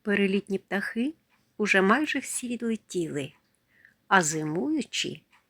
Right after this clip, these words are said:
шукають собі їжу для зими. Людям також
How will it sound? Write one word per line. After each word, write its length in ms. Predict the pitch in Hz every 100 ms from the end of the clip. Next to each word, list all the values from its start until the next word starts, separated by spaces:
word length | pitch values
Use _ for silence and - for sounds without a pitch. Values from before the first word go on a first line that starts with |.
| _ _
шукають 720 | - 156 - 190 247 262 -
собі 520 | - 175 160 156 139 - -
їжу 680 | 135 160 233 285 247 247 -
для 300 | 147 165 233
зими. 520 | 269 151 143 143 147 - _ _ _ _ _ _ 208
Людям 440 | 170 170 170 180
також 580 | 294 - - 226 214